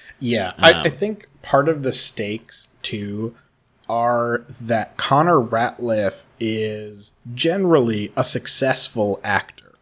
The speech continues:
Speaker 1: Like,
Speaker 2: Yeah.
Speaker 1: he's gone on to be in, like, award-winning shows, like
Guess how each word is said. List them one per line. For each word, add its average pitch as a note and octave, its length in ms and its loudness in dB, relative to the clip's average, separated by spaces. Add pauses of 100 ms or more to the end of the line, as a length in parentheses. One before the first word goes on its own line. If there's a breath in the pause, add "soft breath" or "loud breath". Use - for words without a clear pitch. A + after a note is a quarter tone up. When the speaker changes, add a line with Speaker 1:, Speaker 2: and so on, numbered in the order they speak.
(120)
Speaker 1:
Like, A#2 340 2
Speaker 2:
Yeah. G#2+ 240 0 (200)
Speaker 1:
he's C3 180 2
gone D3 320 6
on B2 400 -4
to A2 320 0
be G#2+ 360 -4
in, G#2 640 -6
like, G2 180 -4
award-winning G#2+ 760 -2
shows, G#2 800 0
like F2+ 340 -6